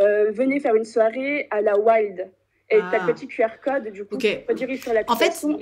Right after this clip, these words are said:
Speaker 1: En plus, l'application est payante et relativement chère.
Speaker 2: Oui, bah, ça,
Speaker 1: Donc,
Speaker 2: c'est leur
Speaker 1: c'est,
Speaker 2: problème.
Speaker 1: je, je sais pas, il y a tout un truc.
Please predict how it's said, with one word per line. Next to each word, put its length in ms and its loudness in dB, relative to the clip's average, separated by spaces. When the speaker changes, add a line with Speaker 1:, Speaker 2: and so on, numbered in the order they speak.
Speaker 1:
En 140 -2
plus, 200 4
l'application 560 -4
est 60 0
payante 420 0
et 120 0
relativement 500 -4
chère. 320 -6
Speaker 2:
Oui, 140 -8
bah, 160 -8
ça, 100 0
Speaker 1:
Donc, 80 -2
Speaker 2:
c'est 80 -8
leur 100 -6
Speaker 1:
c'est, 100 -4
Speaker 2:
problème. 220 0
Speaker 1:
je, 60 -10
je 60 -14
sais 100 -2
pas, 100 4
il 60 2
y 40 2
a 40 2
tout 160 -6
un 160 0
truc. 40 -6